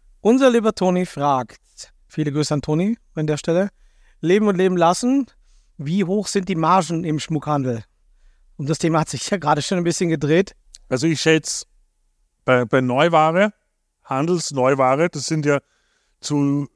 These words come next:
Speaker 2: neunzig Prozent Waren, die nicht von Goldschmieden in Österreich produziert werden,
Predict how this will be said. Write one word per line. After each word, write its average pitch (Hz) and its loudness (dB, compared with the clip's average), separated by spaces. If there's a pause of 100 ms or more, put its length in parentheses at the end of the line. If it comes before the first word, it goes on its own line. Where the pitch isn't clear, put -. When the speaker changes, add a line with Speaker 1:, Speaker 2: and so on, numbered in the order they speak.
(120)
Speaker 2:
neunzig 147 0
Prozent 151 -2 (840)
Waren, 156 2
die 151 2 (240)
nicht 139 -2
von 143 -2
Goldschmieden 139 0
in 127 0
Österreich 120 2
produziert 113 -4
werden, 92 -4